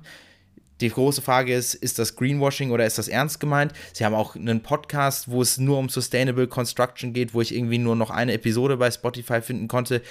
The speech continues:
aber die war tatsächlich echt sehr gut, also hat wahnsinnig viel Spaß gemacht zum Hören, können wir eventuell auch sogar unten drunter verlinken. Ich glaub, der Grund, warum ich sie mit reinbezogen hab, ist, weil eben doch du hinsichtlich der Emissionen, die bei der Produktion von Baugeräten,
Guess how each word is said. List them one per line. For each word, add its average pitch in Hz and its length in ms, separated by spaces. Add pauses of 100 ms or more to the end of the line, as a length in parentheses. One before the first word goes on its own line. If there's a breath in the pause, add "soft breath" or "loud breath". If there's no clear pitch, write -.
(120)
aber 110 220
die 139 240
war 123 160
tatsächlich 127 580
echt 139 240
sehr 117 140
gut, 151 240
also 107 220
hat - 180 (180 loud breath)
wahnsinnig 123 420
viel 120 140
Spaß 127 360
gemacht 120 260
zum 110 140
Hören, 127 280
können 120 160
wir 113 80
eventuell 110 320
auch 104 60
sogar 107 360
unten 107 220
drunter 113 300
verlinken. 117 480 (920 loud breath)
Ich 131 140
glaub, 131 320 (220 soft breath)
der 117 100
Grund, 156 200
warum 156 180
ich 147 80
sie 147 60
mit 135 120
reinbezogen 147 500
hab, 139 240
ist, - 300 (240 soft breath)
weil 123 420
eben 127 240
doch 135 300 (800)
du 120 500
hinsichtlich 135 640
der 110 400
Emissionen, 135 560
die 120 180
bei 107 140
der 101 120
Produktion 143 600
von 110 220
Baugeräten, 113 720